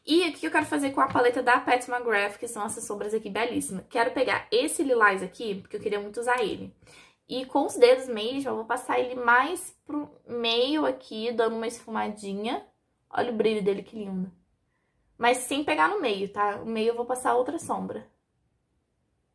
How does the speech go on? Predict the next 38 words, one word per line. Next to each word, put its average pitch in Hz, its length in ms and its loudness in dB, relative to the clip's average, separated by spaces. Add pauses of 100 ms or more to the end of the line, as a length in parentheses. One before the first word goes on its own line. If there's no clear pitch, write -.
(1900)
Ai, 202 180 -10
ele 202 100 -8
tem 208 140 -10
um 202 100 -6
brilho 208 280 -2
muito 226 240 -4
lindo. 180 340 -4
Vou - 480 -20
fazer 226 220 -2
isso 233 100 -4
do 220 80 2
outro 233 180 2
lado. 196 480 4 (440)
E 311 120 -2
no 370 100 -2
meio... 254 720 0 (380)
Depois 226 240 2
eu 285 80 2
faço 226 200 0
o - 40 -4
outro 220 140 -4
lado, 190 180 4
né? 196 140 -8
Que 208 100 -8
eu 202 80 -4
faço 214 200 -6
aqui 233 100 -6
com 233 120 -8
vocês. - 440 -4
<laughs> - 640 0
E 277 120 0
no 302 100 4
meio 285 220 4
eu 311 60 2
quero 294 180 0
pegar 269 400 4
esse 311 320 0
pêssego 277 800 2